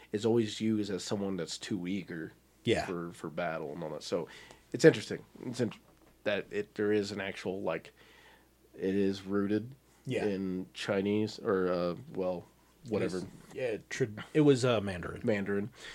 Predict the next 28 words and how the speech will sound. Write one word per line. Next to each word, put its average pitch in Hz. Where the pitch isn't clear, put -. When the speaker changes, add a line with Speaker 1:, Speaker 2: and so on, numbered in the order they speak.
Speaker 1:
yeah, 87
but 90
it's, -
it's -
pronounced 104
the, 87
the 101
English 92
way, 85
which 87
is 85
Speaker 2:
Gung 82
ho. 107
Speaker 1:
yeah, 78
gung 85
ho. 98
Speaker 2:
Um, 85
it -
says 101
you 101
need 92
to 85
be 92
more 85
gung 85
ho, 135
and 113
then 95